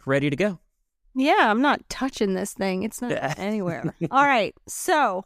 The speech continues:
Speaker 2: what is the big news coming out of the war in Ukraine?
Speaker 1: All right, twelve minutes in, we're getting into the geopolitical stuff. So, uh, <laughs>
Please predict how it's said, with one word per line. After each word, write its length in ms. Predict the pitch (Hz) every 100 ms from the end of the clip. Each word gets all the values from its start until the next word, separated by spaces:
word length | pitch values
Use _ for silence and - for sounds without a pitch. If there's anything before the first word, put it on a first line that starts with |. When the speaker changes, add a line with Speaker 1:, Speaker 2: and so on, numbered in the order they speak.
| _
Speaker 2:
what 160 | 269 285
is 180 | 262 226
the 80 | 247
big 180 | 262 240
news 300 | 247 226 214
coming 300 | 285 247 226
out 80 |
of 80 | 214
the 80 | 208
war 160 | 196 202
in 100 | 185
Ukraine? 520 | 180 196 185 - 202 _ _ _ _ _ -
Speaker 1:
All 120 | 190
right, 180 | 160 127
twelve 320 | 170 180 175
minutes 320 | 185 175 -
in, 240 | 139 117
we're 100 | 117
getting 240 | 117 120 117
into 340 | 113 113 127
the 180 | 107 101
geopolitical 960 | 92 107 104 - 110 101 98 101 95 98 _ _ _ _ _ _ _ _ _ -
stuff. 480 | - - 123 -
So, 380 | - - 98 101 - _ _ _ _ -
uh, 100 | 143 - - - 185
<laughs> 520 | 170 - 170 -